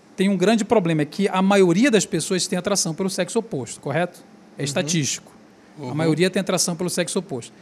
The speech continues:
Speaker 1: E a maioria não acha que tem um conflito na sexualidade. Não acha que é devedor da graça.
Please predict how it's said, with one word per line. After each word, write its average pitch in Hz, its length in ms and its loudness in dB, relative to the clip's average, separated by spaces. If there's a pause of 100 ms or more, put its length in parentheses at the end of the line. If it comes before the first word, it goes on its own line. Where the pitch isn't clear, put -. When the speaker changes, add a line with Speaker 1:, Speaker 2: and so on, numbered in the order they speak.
(400)
Speaker 1:
E 202 120 2
a 262 60 6
maioria 220 600 4
não 254 520 2
acha 240 520 0
que 202 300 -8
tem 240 360 2
um 302 120 4
conflito 254 720 0
na 175 120 -2
sexualidade. 139 840 -6 (1160)
Não 262 280 2
acha 254 280 4
que 226 180 2
é 220 40 4
devedor 190 800 4
da 175 180 0
graça. 147 720 -2